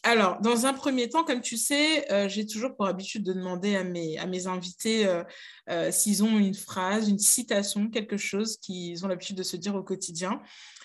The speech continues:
qu'ils souhaiteraient partager avec, euh, avec moi sur le podcast. Est-ce que toi, tu as quelque chose ?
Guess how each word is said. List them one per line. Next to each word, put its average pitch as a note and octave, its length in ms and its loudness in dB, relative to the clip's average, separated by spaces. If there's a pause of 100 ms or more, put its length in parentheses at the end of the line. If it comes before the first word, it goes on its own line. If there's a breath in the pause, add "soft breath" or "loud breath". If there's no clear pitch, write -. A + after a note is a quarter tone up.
qu'ils G#3 100 -2
souhaiteraient A3 400 0
partager G#3+ 480 2
avec, G3 360 0
euh, F3 200 0
avec F#3 320 -6
moi G3+ 180 2
sur G#3 200 0
le F3+ 100 -6
podcast. - 520 -8
Est-ce - 180 -6
que A3 100 -4
toi, G#3+ 320 -4
tu G#3+ 240 -6
as F#3 80 -2
quelque F#3 260 -12
chose ? D3+ 380 -12